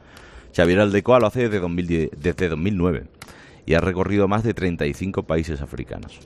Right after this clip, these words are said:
Fue testigo de esta imagen que le he descrito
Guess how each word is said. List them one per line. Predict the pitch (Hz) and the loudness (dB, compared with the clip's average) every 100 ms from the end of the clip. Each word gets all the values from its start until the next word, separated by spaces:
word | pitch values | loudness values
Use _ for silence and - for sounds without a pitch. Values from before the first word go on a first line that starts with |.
| - - - - | -20 -20 -20 -14
Fue | - 107 | 2 4
testigo | 107 90 - 120 87 | 4 0 0 2 2
de | 85 | 0
esta | - 98 | 0 0
imagen | 101 101 87 110 - - - - - | 0 -4 -8 -12 -18 -20 -20 -20 -12
que | - 82 | -2 0
le | 80 | 0
he | |
descrito | 85 - 95 - 113 | -2 0 -2 -2 -10